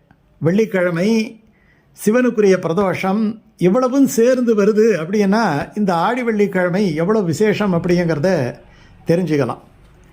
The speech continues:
இந்த வாடி வெள்ளிக்கிழமை அன்னைக்கு பார்த்தீங்கன்னா எல்லா கோயிலுமே விசேஷமா இருக்கும்.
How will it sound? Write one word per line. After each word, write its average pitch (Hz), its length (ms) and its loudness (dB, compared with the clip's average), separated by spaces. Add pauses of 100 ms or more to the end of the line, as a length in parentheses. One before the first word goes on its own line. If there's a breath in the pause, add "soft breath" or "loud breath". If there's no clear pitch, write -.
(160)
இந்த 208 120 2
வாடி 254 380 -2
வெள்ளிக்கிழமை 226 640 -2
அன்னைக்கு 190 300 0
பார்த்தீங்கன்னா 202 420 0
எல்லா 185 260 0
கோயிலுமே 247 420 0
விசேஷமா 180 460 0
இருக்கும். 135 300 -6